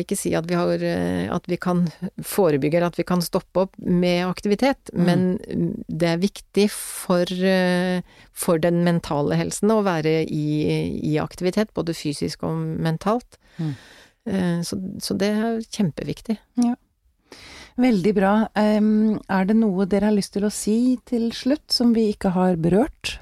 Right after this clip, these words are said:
Speaker 2: her? Om demens, eller om å ha foreldre som begynner å bli gamle, eller, eh?
Speaker 1: Mm. Altså,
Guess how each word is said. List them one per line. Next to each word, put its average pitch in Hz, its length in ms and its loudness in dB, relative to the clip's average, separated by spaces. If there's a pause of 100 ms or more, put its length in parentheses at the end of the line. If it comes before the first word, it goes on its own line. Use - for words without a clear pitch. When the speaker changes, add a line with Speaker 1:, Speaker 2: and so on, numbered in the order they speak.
Speaker 2:
her? 285 160 4 (1700)
Om 226 420 4 (480)
demens, 202 720 2
eller 214 420 4
om 208 180 4
å 214 120 4 (100)
ha 214 160 4 (1080)
foreldre 214 340 2
som 226 140 2
begynner 220 180 4
å 196 40 0
bli 214 80 4
gamle, 214 500 4 (100)
eller, 220 280 2 (120)
eh? 220 120 0
Speaker 1:
Mm. 185 360 -4 (440)
Altså, - 200 0